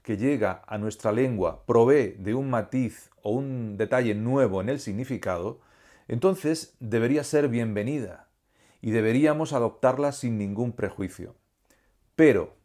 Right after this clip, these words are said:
si la palabra advenediza no aporta ningún matiz distinto al que ya posee la otra palabra de la que ya disponemos en español para designar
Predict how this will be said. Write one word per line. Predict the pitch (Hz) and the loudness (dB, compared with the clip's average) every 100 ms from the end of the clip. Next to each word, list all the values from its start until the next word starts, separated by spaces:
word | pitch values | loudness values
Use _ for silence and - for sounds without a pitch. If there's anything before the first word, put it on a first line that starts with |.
| _ _ _ _ | _ _ _ _
si | - 107 | -8 0
la | 104 | 2
palabra | 117 147 139 90 - | 4 4 4 0 -4
advenediza | 98 107 104 107 139 - 82 85 | -4 -2 -2 -2 -4 -6 -8 -8
no | 101 123 | -2 0
aporta | 123 131 110 95 | 2 0 0 -6
ningún | 95 123 | -4 -4
matiz | 110 95 117 92 | -4 -4 -6 -8
distinto | 92 - 127 107 82 82 - | -14 -8 -6 -6 -10 -14 -14
al | - 90 | -14 -10
que | 95 | -4
ya | 104 | -4
posee | 107 101 110 92 | -4 -4 -4 0
la | 92 | 0
otra | 104 98 | 0 0
palabra | 98 113 101 85 - _ _ _ _ - | 2 4 4 -2 -10 _ _ _ _ -16
de | 92 95 | -8 -2
la | 95 90 | -2 -2
que | 92 | 0
ya | 117 | 2
disponemos | 120 - 110 120 101 95 | 0 -2 -2 -2 -4 -8
en | 90 | -12
español | - 90 98 117 101 - _ _ _ _ | -10 -8 -4 -2 -2 -6 _ _ _ _
para | 92 95 | 0 0
designar | 92 90 90 95 110 113 101 - | 0 -4 -8 -4 0 0 0 -4